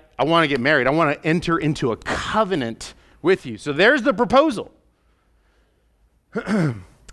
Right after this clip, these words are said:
Next up, she says this twice. She refers to herself as his or your servant.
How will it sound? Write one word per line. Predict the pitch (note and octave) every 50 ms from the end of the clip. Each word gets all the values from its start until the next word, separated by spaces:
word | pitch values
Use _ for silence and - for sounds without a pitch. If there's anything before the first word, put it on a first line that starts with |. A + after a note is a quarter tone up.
| -
Next | C3 F3 C4 D4+ - - - E3+
up, | C3 B2 D#3 - - - _ _ _ _ _ _ _ _ _ _ _ _ _ - -
she | - - F3 D#3+
says | - F#3+ G3 E3+ C3
this | D#3+ F#3 E3 -
twice. | - - F#3+ G3+ F#3 C3 - - - - - - -
She | - -
refers | F3 E3 D3+ - - G3 A3+ B3 - -
to | G#3 F3+
herself | F3 F3 - - E3+ D#3 C#3+ C#3
as | C3 C3 B2 - - - - _ _ _
his | - - - F#3+ F#3+ G3 A3 A3 F3
or | A#2+ B2 A#2+
your | A#2 A#2+ D#3 D#3 E3 F3 F3+ E3
servant. | - - - - - F3+ F3 F3+ F3 D3 A#2 G2+ - -